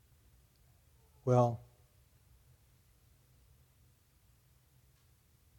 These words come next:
as Peter entered the house, Cornelius met him. That's verse twenty-five of Acts ten. Cornelius met him and fell at his feet in reverence, just right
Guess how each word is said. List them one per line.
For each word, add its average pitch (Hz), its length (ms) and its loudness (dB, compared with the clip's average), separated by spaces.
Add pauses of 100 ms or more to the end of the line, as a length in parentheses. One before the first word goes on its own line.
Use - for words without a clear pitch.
(680)
as - 100 -6
Peter 143 320 12
entered 143 280 12
the 120 100 12
house, 147 260 12
Cornelius 139 680 12
met 139 220 12
him. 147 200 12
That's 127 200 12
verse 131 240 12
twenty-five 131 800 12
of 113 200 12 (180)
Acts 127 420 8
ten. 151 400 12 (680)
Cornelius 143 680 12
met 147 220 12
him 151 260 12
and 123 100 12
fell 160 280 12
at 139 100 12
his 127 200 12
feet 165 340 12
in 135 260 12
reverence, 131 720 12
just 147 260 10
right 160 320 12